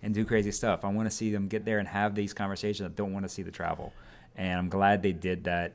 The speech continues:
and condensed it down into a really awesome season.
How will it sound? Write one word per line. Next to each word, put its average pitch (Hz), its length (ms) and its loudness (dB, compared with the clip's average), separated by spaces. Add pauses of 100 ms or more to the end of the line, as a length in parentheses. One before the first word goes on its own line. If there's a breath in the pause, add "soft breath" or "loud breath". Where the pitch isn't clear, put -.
and 87 240 -6
condensed 92 480 -6
it 85 100 -6
down 85 300 -4
into 85 500 -6 (500)
a 101 100 4
really 92 420 2
awesome 76 320 -6
season. - 360 -12